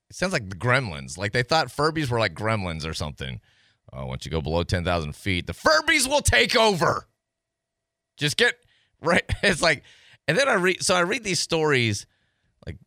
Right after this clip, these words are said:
you know, looking back in the day type thing. And it makes you just go, "So this really happened?" Like, people really were like,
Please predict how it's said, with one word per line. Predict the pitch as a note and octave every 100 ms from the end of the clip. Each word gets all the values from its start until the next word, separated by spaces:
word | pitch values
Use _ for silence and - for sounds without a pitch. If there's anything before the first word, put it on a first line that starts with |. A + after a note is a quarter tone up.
| -
you | F#2+ A2+
know, |
looking | G#2 B2+ B2 G#2
back | G#2 G#2+
in | G#2+
the | F#2+
day | E2 G2 G2
type | G2 G2+
thing. | - G#2 G2+ - _ _ _ _ _ _ _ _ _ _ _ _ _ _ _ -
And | D#3
it | E3
makes | C#3 E3+ -
you | D#3+
just | D3
go, | D#3 B2+ - _ _ _ _ _ _ _ _ _ _ _ _
"So | - G3 E3 - _ _ _ _ _ _ _ _ _ _ -
this | F3+ -
really | G#3 A#3+ G#3+
happened?" | C4 C#4+ - A3+ A3+ - _ _ _ _ _ _ _ _ _ _ _ _ _ _
Like, | - D3 B2+ - _ _ _ _ - -
people | G#3 A3 A3+ A3 F3
really | D#3+ F#3 G3 G3+ F#3+
were | D#3+ E3+ E3+ E3+ E3+
like, | E3 E3 D3+ -